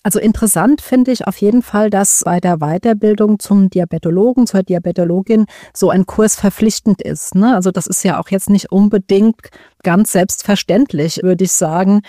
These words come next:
sondern da wird schon Wert drauf gelegt und auch die sprechende Medizin, als die die Diabetologie auch immer bezeichnet wird, wird vielleicht nicht immer, immer gelebt, aber es ist auf jeden Fall mit auf die Fahnen geschrieben, ne?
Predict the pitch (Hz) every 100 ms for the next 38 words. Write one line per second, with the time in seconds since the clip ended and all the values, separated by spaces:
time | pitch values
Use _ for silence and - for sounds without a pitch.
0 | - - - - - 190 185 180 180 -
1 | 214 196 170 - 208 202 - 202 208 -
2 | 196 185 - 175 - - 190 - - 180
3 | 220 190 185 190 - - 208 233 220 -
4 | - - 180 - 196 196 190 185 185 190
5 | 190 185 202 196 - 190 190 180 - -
6 | 180 208 196 202 202 - - 208 - 190
7 | - 214 - _ 220 269 285 262 233 247
8 | 233 226 180 254 - - 180 202 214 208
9 | - 202 - 185 220 - 185 180 196 190
10 | 185 185 - - 175 175 208 180 156 -
11 | 156 165 165 180 214